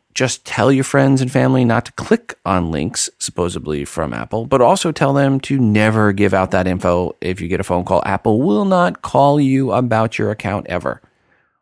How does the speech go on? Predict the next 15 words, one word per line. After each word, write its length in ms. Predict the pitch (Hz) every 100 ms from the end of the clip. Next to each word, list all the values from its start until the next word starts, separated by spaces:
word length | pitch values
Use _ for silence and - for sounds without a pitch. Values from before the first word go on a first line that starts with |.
| -
Also, 400 | 107 120 82 64
if 320 | - 110 113
a 140 | - 117
spammer 440 | - 104 107 104
calls, 360 | - 98 80 - _ _
never 320 | - 104 113 107
ever 320 | 98 95 92
dial 380 | 85 82 78 80
one 340 | 92 107 104
or 220 | - 67
two 440 | - - 110 104 76
or 160 | 71
any 220 | 92 131
other 160 | 143 143
number 480 | 120 113 107 110